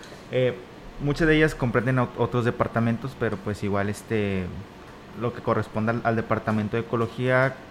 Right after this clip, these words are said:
con todo gusto, este, lo vamos a estar atendiendo. Y con respecto a los lotes baldíos, igual, este, nos hagan llegar las denuncias, nosotros, eh, verificamos quiénes son los, los dueños de esos predios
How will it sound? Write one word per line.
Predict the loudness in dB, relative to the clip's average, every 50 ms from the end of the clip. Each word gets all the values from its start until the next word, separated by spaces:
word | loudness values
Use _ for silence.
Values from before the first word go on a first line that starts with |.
| -18 -18 -12 -8
con | -6 -6 -4
todo | -2 -2 0 2 2 2
gusto, | 2 0 -2 -4 -4 -2 -2 0 0 -2 -2
este, | -4 -6 -6 -6 -6 -4 -2
lo | 0 2
vamos | 2 2 2 2 0 -2
a |
estar | -2 -2 -2
atendiendo. | -2 -2 -2 -2 -2 -2 0 0 0 0 0 -2 -4 -4 -4
Y | -4 -4
con | -2 0 0 0
respecto | 0 0 -2 -4 -6 -2 0 0
a | 2
los | 2 2 2 0
lotes | 0 -2 -2 -4 -4 -2
baldíos, | 0 0 0 0 0 0 0 0 -2 -4 -8 -14 -16 -16 -16 -16 -16 -16 -12 -4 0
igual, | 2 4 6 6 6 4
este, | 2 0 -2 -2 -2
nos | 0 0 2
hagan | 0 0 2 0 0
llegar | 0 2 0 0 0 0
las | 0 0 0
denuncias, | 0 0 -2 -2 -2 -2 -2 -2
nosotros, | -2 -2 -2 -2 -2 -2 -2 -2 -2 -4 -6 -6 -2
eh, | -2 0 0 0 -2 -4 -4 -4 -6 -6 -8 -8 -10 -12 -14 -10 -2 0
verificamos | 2 2 2 0 -2 -4 0 2 2 4 4 2 -2 -2
quiénes | -2 0 0 0 0
son | 0 0 0 2
los, | 2 0 0 -2 -2
los | 0 0 0 2
dueños | 2 2 2 2 2 0
de | 0
esos | -2 -2 -6 -10
predios | -6 -2 0 2 2 2 0 0 -2 -6